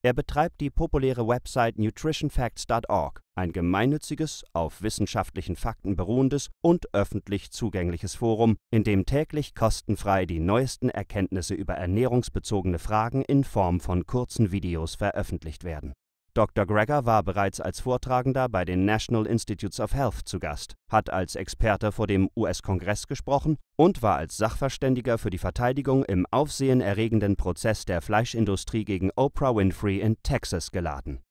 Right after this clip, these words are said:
Doktor Greger ist als Allgemeinarzt mit Spezialisierung in Ernährungswissenschaft zugelassen und zurzeit als Director of Public Health and Animal Agriculture bei der Tierschutzorganisation Humane Society of the United States tätig.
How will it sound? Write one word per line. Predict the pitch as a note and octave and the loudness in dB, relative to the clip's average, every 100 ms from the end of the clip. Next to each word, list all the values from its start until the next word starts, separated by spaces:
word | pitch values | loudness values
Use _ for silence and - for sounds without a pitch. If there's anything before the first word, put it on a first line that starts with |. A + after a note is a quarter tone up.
| _ - | _ 0
Doktor | A2 - A2 | 0 2 0
Greger | A2+ C3 D#3+ | 2 2 0
ist | B2+ - | -4 -2
als | G2 F#2 | -2 -2
Allgemeinarzt | - G2 F#2+ F#2+ G2+ B2+ - C3 - - | -2 0 2 2 2 2 0 -4 -6 -4
mit | G#2 - | -4 -4
Spezialisierung | - G#2+ - G2 F#2 A#2 B2+ C3 B2+ | -6 -4 -2 -2 0 0 4 4 4
in | G2 | 2
Ernährungswissenschaft | F2 F#2 G#2 A#2 B2 C3+ C3 - D3+ - | 2 0 2 0 -2 -2 -6 -6 -6 -6
zugelassen | - D#3 D#3+ D#3+ F3 F3+ | -6 -2 -2 -2 -4 -4
und | - C3 D#3+ - - | 2 2 2 -6 -8
zurzeit | G2 D#2+ G2 G#2 - | -6 -2 0 0 -2
als | F#2 F2+ - | -6 -6 -6
Director | F#2 G2 A#2 - A#2+ D#2 | -2 0 -2 -2 -2 -2
of | - | -2
Public | A#2+ A#2+ C3 G2+ | -2 -2 -4 -2
Health | F2+ F#2+ - - | -2 -4 -10 -6
and | F2 - | -6 -4
Animal | G2+ A2 G#2+ G2+ | 0 2 2 0
Agriculture | A2 A2 F#2+ F#2+ D#2 - G2+ G2 | -4 -4 -6 -4 -6 -4 -6 -2
bei | F#2+ F2+ | -2 -2
der | F2 - | -6 -6
Tierschutzorganisation | D3+ - C#3+ - G#2 G2+ G2+ F#2+ - A2 G#2 F#2 _ - | -6 -6 -6 -2 0 2 2 -2 0 4 4 2 _ -2
Humane | G#2+ G#2+ A#2+ F3 | 4 6 6 2
Society | - D3+ - A#2 G2+ - G#2+ E2+ | -2 -4 0 2 2 0 -2 -2
of | F2+ | -4
the | F#2+ E2+ | -4 0
United | F2+ F#2+ G2+ A2+ | 0 0 0 -4
States | - - F2+ - - | -4 -4 -4 -6 -10
tätig. | - D#2+ D#2+ - | -8 -8 -10 -12